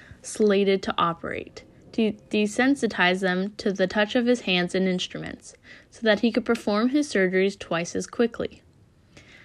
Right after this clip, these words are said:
Doctor Mutter, I believe, was ahead of his time because instead of just going through with the amputations, he would help the patients by researching other procedures he could do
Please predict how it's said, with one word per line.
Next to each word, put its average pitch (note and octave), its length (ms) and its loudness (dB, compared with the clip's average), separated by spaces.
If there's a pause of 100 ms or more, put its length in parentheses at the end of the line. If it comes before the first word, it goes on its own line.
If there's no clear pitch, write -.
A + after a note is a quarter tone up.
(880)
Doctor B3+ 360 4
Mutter, F#3+ 460 6
I G3 80 4
believe, F3+ 520 2
was G3 160 0
ahead G#3 240 2
of A#3+ 100 4
his A#3+ 120 2
time E3 560 -4
because G#3+ 300 4
instead A3+ 260 0
of C#4 100 2
just C4 200 -2
going F#3+ 280 0
through E3+ 440 -2
with G#3 160 -2
the F3 160 0
amputations, F3+ 760 -2 (340)
he C#4 120 2
would C4 100 6
help C4+ 240 -4
the D4+ 80 2
patients G#3 400 0
by F3 140 0
researching G3+ 580 0
other G3+ 180 0
procedures F#3 800 -4 (300)
he A3 80 -2
could G#3+ 200 2
do F3 220 2